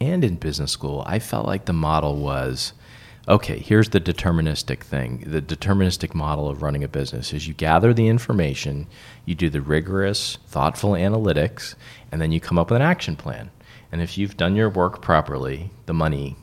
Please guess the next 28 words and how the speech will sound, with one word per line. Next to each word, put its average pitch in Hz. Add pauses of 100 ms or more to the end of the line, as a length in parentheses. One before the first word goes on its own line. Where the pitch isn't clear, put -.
(140)
flows 73
out 71
of 69
the 67
machine. 65 (1300)
And 71 (100)
it's -
a -
complete 69
lie. 71 (640)
The 82
deterministic 80
model 69 (120)
c-, -
and 76
the 67
idea 76
that 69
rational 71
analytics 69
is 69
what 73
we're, 71
what 76
we're 69
missing 69
is 62
complete. 73